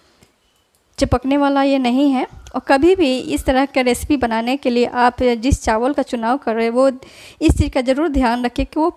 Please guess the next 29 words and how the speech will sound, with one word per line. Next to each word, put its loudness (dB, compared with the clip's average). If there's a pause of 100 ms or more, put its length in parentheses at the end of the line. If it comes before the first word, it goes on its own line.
पुराना 4
old 2
rice 0
हो। -2 (1600)
तो 4
old 2
rice 0
का 0
जो -2
है 0 (680)
recipe 0 (100)
बिल्कुल 0
चिपकेगा 0
नहीं, 0 (800)
बिल्कुल 2
ख़राब 0
नहीं 0
होगा। -4 (880)
तो 4
चलिए 2
मैं 2
इसे 2 (880)
पंखे 0
के -10
नीचे -2
रख -4
देती -2
हूँ 2
मैं, 2